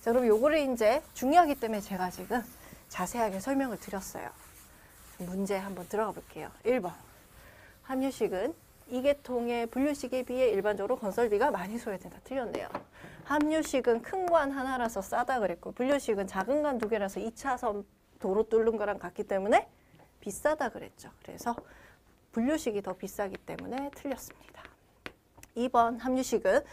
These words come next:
분류식보다 변폭이 심하다. 그렇죠. 비가 올 때랑 안 올 때 변폭가 엄청 심하고요. 일단 분류식은 관로 내에 퇴적이 적어요. 왜 적다 그랬어요? 빗물하고 아무 상관없으니까. 그다음 유속 빠르기 때문에, 단면적이 작아서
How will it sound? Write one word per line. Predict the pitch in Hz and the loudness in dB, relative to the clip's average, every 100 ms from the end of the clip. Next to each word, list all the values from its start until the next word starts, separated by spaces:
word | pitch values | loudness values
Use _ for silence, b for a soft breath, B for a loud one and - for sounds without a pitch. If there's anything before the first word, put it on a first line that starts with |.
| B B - | B B 0
분류식보다 | 294 311 330 320 294 254 262 262 | 2 4 2 0 2 4 6 6
변폭이 | 254 220 240 247 302 285 | 4 2 2 2 0 0
심하다. | 269 269 247 - | -2 0 0 -2
그렇죠. | - 240 233 - 165 | 2 2 2 -2 -6
비가 | 220 208 208 | -2 4 6
올 | 208 240 240 | 6 4 4
때랑 | 233 208 180 | 2 2 -2
안 | 160 180 | -4 -6
올 | 180 | -6
때 | - | -6
변폭가 | 185 - 180 - | -6 -6 -6 -6
엄청 | - 262 277 | -8 -4 -4
심하고요. | 254 262 254 233 196 262 - B B | -2 0 0 0 0 -2 -2 B B
일단 | - 247 | -4 0
분류식은 | 294 311 339 330 277 247 247 262 | 4 4 4 4 4 6 4 4
관로 | 226 240 | 4 6
내에 | 240 240 226 | 6 4 4
퇴적이 | - 330 311 254 240 | 0 -2 0 0 -2
적어요. | 233 185 208 185 | 0 2 4 4
왜 | 190 | 4
적다 | 226 269 269 254 | 4 2 2 2
그랬어요? | 240 247 - 196 185 - _ b b b b | 0 -2 -2 0 -2 -4 _ b b b b
빗물하고 | - 233 240 240 214 | -2 0 2 0 0
아무 | 175 208 | -2 -2
상관없으니까. | 240 226 185 - 190 185 - | -4 -4 -6 -8 -12 -12 -12
그다음 | 160 190 185 | -8 -4 0
유속 | 214 247 - | 0 0 0
빠르기 | 185 226 214 | 0 0 -4
때문에, | - - 165 185 - _ _ | -10 -10 -10 -12 -16 _ _
단면적이 | - 190 214 202 185 | -8 -6 -4 -6 -10
작아서 | - 202 214 220 202 349 | -6 -2 -2 0 0 0